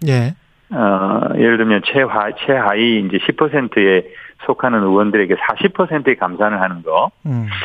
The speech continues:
Speaker 2: 이거는 어떤 면에서 보면 거의 이제, 에, 컷오프나 다름이 없는 거여서,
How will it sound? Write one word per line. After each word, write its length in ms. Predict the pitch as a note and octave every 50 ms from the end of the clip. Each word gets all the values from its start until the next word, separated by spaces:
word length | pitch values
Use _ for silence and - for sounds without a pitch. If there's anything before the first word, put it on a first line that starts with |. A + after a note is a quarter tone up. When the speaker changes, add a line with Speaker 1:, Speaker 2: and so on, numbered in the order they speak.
| - - - - -
Speaker 2:
이거는 500 | D3 D#3 D3+ F3 F3+ F3+ E3+ D#3 C3 A#2
어떤 260 | A2 G#2 - E3 E3
면에서 380 | D#3+ D#3 C#3 C#3 C3+ A#2 C#3 C3+
보면 240 | B2+ B2+ B2 G#2+ F#2+
거의 520 | - G2+ G2+ G#2 G#2+ B2+ D3+ E3+ D#3+ C#3+
이제, 320 | B2+ B2+ C3+ C3+ B2+ A2+ - - _ _ _ _ _ _ _ _ _ _ -
에, 220 | - B2 A2 G#2+ G#2+
컷오프나 600 | - - D#3+ E3 F#3 F#3 F#3 - F3 D3+ C3+ A2+
다름이 400 | - E2+ E2+ F#2+ G2 G#2+ G2+ F2+
없는 340 | E2+ E2+ F2 G#2 B2+ C3
거여서, 680 | B2 A2+ G2 F2+ F2 - - G2+ A2 G#2 E2+ E2 E2+ -